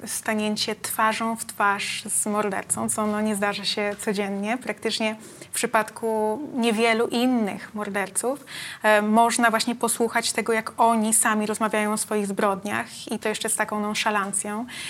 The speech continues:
i tak podchodzą do tego, jakby to było coś codziennego. I on właśnie opowiadał, jak,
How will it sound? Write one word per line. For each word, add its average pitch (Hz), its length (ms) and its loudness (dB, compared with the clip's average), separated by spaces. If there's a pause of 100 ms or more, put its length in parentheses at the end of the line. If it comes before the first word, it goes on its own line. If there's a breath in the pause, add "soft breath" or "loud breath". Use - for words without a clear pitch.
(140 loud breath)
i 214 120 2
tak 202 220 0 (340)
podchodzą 226 420 2
do 208 100 -4
tego, 214 180 2
jakby 220 180 0
to 226 100 -2
było 226 140 -2
coś 226 200 -4
codziennego. 214 680 0
I 202 100 -2
on 214 120 -2
właśnie 220 300 -4 (300 loud breath)
opowiadał, 220 560 4
jak, 208 320 0